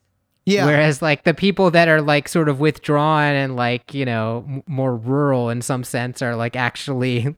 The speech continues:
Speaker 2: <laughs> living more like today.
Speaker 1: Right,
Speaker 2: Um,
Speaker 1: right, right. Where, like, yeah, we think of rural as being less communication and city as being more. Although today, rural and city both have the same amount of communication, actually, because so much of it is digital.
Speaker 2: True.
Speaker 1: Um,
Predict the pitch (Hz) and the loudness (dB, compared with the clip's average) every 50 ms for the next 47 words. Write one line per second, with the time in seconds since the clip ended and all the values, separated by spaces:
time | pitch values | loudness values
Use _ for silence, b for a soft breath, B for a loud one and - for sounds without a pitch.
0 | _ _ _ _ - 190 139 139 135 135 131 127 127 127 123 120 110 - - 120 | _ _ _ _ -10 -6 -4 -2 -2 -2 -2 -2 -2 -2 -2 -2 -4 -4 -4 -6
1 | 113 127 135 113 101 104 107 - 190 - _ _ _ _ _ _ _ _ _ B | -4 -4 -4 -4 -6 -6 -6 -6 -6 -6 _ _ _ _ _ _ _ _ _ B
2 | B B B B B B 175 - 135 135 131 127 127 - 202 185 180 190 190 175 | B B B B B B 2 4 4 4 2 2 2 2 2 2 2 0 0 0
3 | 160 147 156 175 196 208 208 196 180 214 196 170 175 214 220 - 269 254 208 170 | -2 -2 0 0 0 0 0 -2 0 0 0 0 0 0 -2 -2 -2 -2 -2 0
4 | 175 185 190 190 185 180 180 170 165 160 - - 175 170 160 156 151 151 170 170 | 0 0 0 0 0 0 -2 -2 -4 -4 -4 -2 0 0 0 0 0 0 0 -2
5 | 160 - - - 170 156 151 - - 170 156 - - 170 151 156 151 147 143 131 | -2 -4 -2 -2 -2 0 0 -2 -2 -2 -2 -2 -2 -2 -2 0 0 -2 -2 -2
6 | - - 175 165 156 143 143 160 151 151 160 151 143 151 170 190 196 214 202 180 | -2 -2 0 0 0 -2 -2 -2 -2 0 0 -2 -2 -2 -2 -2 0 -2 -2 -2
7 | - - 208 240 277 240 180 160 160 170 190 - 170 170 175 175 170 165 160 151 | -2 -2 -2 -2 -2 -2 -2 -2 -2 -4 -4 -2 0 0 0 0 0 -2 -2 -4
8 | 147 - - 180 156 156 151 147 139 - 156 156 151 - 160 139 131 127 - - | -4 -4 -4 -2 -2 -2 -2 -2 -2 -2 -2 -2 -2 -2 -4 -2 -2 -2 -2 0
9 | 180 185 175 151 135 127 123 123 - - 143 131 131 - 135 131 - 147 143 151 | 0 0 0 -2 -2 -4 -6 -6 -4 -4 -4 -2 -2 -2 -4 -4 -2 -2 -2 -2
10 | 160 - - 127 113 117 120 123 - - 131 123 - - - 147 147 139 139 - | -4 -4 -6 -6 -4 -4 -6 -6 -4 -4 -4 -4 -4 -4 -2 -2 -2 -4 -4 -6
11 | 143 131 123 123 120 123 - _ - 151 151 139 120 113 107 113 123 b b b | -8 -6 -6 -6 -8 -10 -8 _ -4 -4 -2 -4 -6 -8 -6 -8 -8 b b b
12 | b b b b b b b b _ - 160 156 151 143 208 143 131 131 127 127 | b b b b b b b b _ -2 0 2 4 4 4 4 2 0 -4 -6
13 | 131 | -6